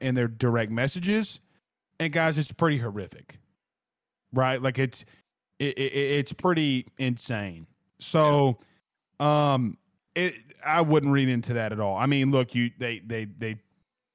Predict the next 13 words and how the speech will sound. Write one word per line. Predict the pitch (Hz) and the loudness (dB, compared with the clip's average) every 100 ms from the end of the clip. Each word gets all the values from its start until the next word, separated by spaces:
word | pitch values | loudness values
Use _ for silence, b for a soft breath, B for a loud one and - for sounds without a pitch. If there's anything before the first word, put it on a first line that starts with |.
| _ _ - | _ _ 0
took | 180 156 | 2 2
it | 131 | 2
down | 143 143 135 135 117 120 | 2 4 2 2 -4 -2
just | 143 135 - | 2 2 0
because, | 131 131 123 | 0 2 2
I | 120 | 2
mean, | 123 117 107 b b b | 0 -2 -6 b b b
I | 175 | 2
don't | 185 | 4
know | 170 | 6
about | 147 131 120 | 4 2 2
you | 151 | 2
guys, | 156 151 151 151 139 | 4 4 4 2 -2